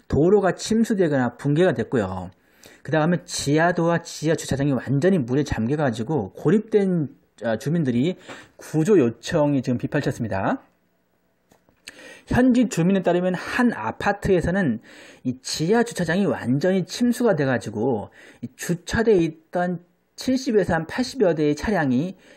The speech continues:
폐차 수준으로 망가졌습니다.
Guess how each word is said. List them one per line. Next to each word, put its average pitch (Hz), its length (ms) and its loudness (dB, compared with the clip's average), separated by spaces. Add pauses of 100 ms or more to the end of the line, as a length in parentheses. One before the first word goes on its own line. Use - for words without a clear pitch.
(240)
폐차 - 520 -2
수준으로 170 760 0
망가졌습니다. 107 960 -4